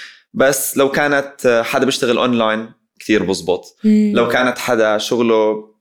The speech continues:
Speaker 1: بشكل عام غير معتمد على المكان اللي هو فيه كتير بزبط. بس حدا عنده شغل فول تايم في مكان معين وعنده، يعني، عنده شغف فيه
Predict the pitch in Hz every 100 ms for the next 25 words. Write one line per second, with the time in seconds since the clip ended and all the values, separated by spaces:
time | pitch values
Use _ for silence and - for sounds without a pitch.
0 | _ _ - 127 - 208 120 113 104 117
1 | 113 117 113 110 95 92 95 - 107 104
2 | 101 107 104 110 110 110 _ - 107 107
3 | 98 - - - _ - - - - _
4 | _ _ 120 120 - - 147 160 135 113
5 | 135 123 123 131 120 104 135 123 - 123
6 | 107 107 104 101 127 120 107 117 117 101
7 | 92 87 _ _ _ - 107 147 127 104
8 | - - 92 76 58 50 _ - 127 120
9 | 113 117 113 - 131 127 196 -